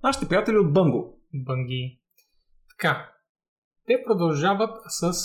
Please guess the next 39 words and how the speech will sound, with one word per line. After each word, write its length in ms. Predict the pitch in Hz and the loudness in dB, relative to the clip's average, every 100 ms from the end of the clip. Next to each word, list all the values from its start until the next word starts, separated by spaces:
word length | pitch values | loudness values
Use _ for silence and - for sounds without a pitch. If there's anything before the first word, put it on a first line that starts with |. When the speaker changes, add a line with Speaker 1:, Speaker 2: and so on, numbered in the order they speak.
| - - | -8 -6
Speaker 2:
а, 440 | 156 156 156 156 151 | -4 -2 0 -2 -2
това 480 | 135 123 143 160 | -6 -2 2 2
да 240 | 143 135 - | 0 -6 -6
правят 380 | 147 151 151 151 - _ | -2 0 0 -4 -14 _
кеф 180 | 147 151 - _ | -4 -4 -6 _
на 160 | 135 127 | -6 -6
публиката 380 | 131 131 135 165 | -4 -4 -4 -10
си, 180 | - | -12
което 260 | 196 147 - | -8 -8 -8
е 40 | |
супер. 300 | 131 135 131 | -12 -8 -6
Speaker 1:
Мгм. 500 | 214 - - 113 123 196 - - | -6 -6 -4 -2 -2 -6 -10 -4
Speaker 2:
И, 200 | 202 180 | -2 0
by 180 | 190 | 0
the 40 | 185 | 2
way, 100 | 180 | 0
има 160 | 180 | 0
една 200 | 170 165 | 0 0
отделна 300 | 160 147 165 151 | 0 -2 -2 -2
новина, 220 | 139 151 | -2 -2
но 80 | 143 | -2
айде 140 | 131 | -4
ще 180 | 127 - | -8 -12
спомням 280 | 135 127 127 | -10 -8 -8
след 200 | - 127 | -12 -8
това. 260 | 190 196 _ _ | -8 -8 _ _
<clears throat> 680 | - 277 - - 202 196 - - - - _ _ - _ _ _ _ - - - - - - - _ _ _ _ | -6 -6 -4 -2 2 2 0 -10 -20 -20 _ _ -20 _ _ _ _ -12 -10 -10 -14 -20 -20 -20 _ _ _ _
Та 120 | 143 | -8
това, 220 | - 208 | -4 -4
което 280 | 208 226 190 | -2 -2 -2
правят, 480 | - 147 151 165 - - 165 | -4 0 0 -2 -6 -10 -4
е 360 | 160 160 160 185 - - | -2 0 -2 -4 -8 -2
промени 460 | - 131 139 175 196 | 0 0 0 0 -2
по 60 | 170 | -4
Eververse, 720 | - 156 147 131 131 - 196 | -2 0 0 0 -2 -4 -6
което 240 | - 139 | -4 -4
е 60 | 143 | -4
техният 380 | - 143 147 135 | -6 -6 -6 -6
магазин. 440 | 131 127 123 120 | -6 -6 -8 -8